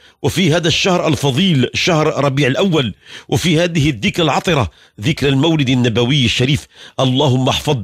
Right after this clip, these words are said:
للجميع الأولاد والبنات، اللهم احفظ للجميع الأولاد والبنات.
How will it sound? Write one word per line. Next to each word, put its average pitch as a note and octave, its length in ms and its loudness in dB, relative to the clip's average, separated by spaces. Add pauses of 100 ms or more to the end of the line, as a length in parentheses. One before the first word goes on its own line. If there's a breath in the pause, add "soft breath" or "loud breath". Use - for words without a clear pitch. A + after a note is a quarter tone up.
للجميع C3+ 680 2 (440 soft breath)
الأولاد C#3 580 0
والبنات، A2 540 0 (380 loud breath)
اللهم C#3 400 0
احفظ C#3+ 260 -2
للجميع C#3 600 0 (140)
الأولاد C3+ 480 0
والبنات. A#2+ 500 0